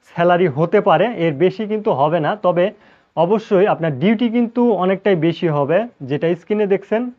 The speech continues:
তার চাইতেও কিন্তু অনেকটাই বেশি ডিউটি হবে। সৌদি আরবের ভিসা নেওয়ার আগে আপনারা অবশ্যই একটা থিঙ্কিং করে নেবেন, বারো ঘন্টা প্লাস আপনাকে সৌদি আরবের এই কাজগুলোতে ডিউটি করতে হবে।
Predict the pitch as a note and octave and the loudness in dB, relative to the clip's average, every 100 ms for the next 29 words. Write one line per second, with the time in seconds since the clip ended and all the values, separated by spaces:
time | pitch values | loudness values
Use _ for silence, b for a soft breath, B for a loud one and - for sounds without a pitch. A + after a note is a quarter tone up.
0 | - F3+ F3 G#3 G3+ A3+ G#3 G#3+ C4 D4 | 0 0 0 -2 -2 -2 -2 -4 -4 -6
1 | b b b D#3 F3 F#3+ E3+ F3+ F#3 G#3 | b b b -4 -2 0 2 2 0 0
2 | F#3 F#3 F3 D#3 D#3+ A3 F3 E3+ F#3 F3 | 0 0 0 0 -2 -4 -2 0 2 0
3 | E3+ E3+ B2+ C3 C#3+ E3+ C3+ F3+ G#3 E3+ | 0 -2 -4 -10 -6 -4 0 0 0 -2
4 | D3 F3+ D3+ D3+ C#3 F3 E3 F3 G#3+ - | -4 -4 -4 -4 -4 -4 -2 -2 -4 -4
5 | C#3 A#2 _ b b b D3+ F#3+ - A3 | -4 -4 _ b b b -2 -2 0 0
6 | A3+ A#3+ A#3+ A#3+ A3 G#3 B3 G#3+ E3 F#3+ | 2 2 2 2 2 2 0 2 2 2
7 | F#3 E3 F3+ G3+ - F#3 G3 F3 F3+ D3+ | 2 0 -2 -4 0 0 0 -2 -4 -4
8 | G3 B3 - _ - D#3+ D3+ C#3 C#3 A3 | -2 -2 -4 _ -4 -2 0 0 0 -2
9 | - b b F3 F3+ G#3 G3 F#3 G3 G3 | -6 b b 0 2 2 0 0 0 0
10 | G3+ D3 D#3 D#3 D#3 F3 F3 B2 A2+ | -2 0 -2 -2 -2 0 0 0 -4